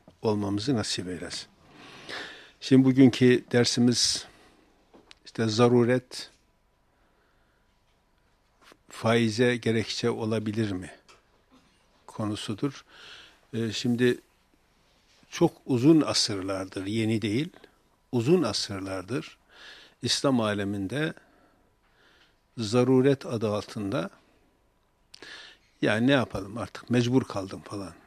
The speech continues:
gibi kelimeler adı altında haramlar,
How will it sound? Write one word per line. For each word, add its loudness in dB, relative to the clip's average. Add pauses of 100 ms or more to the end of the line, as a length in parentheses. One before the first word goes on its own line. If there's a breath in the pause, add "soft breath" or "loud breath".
(160)
gibi -6
kelimeler -8 (220)
adı -6
altında -8 (800 soft breath)
haramlar, 0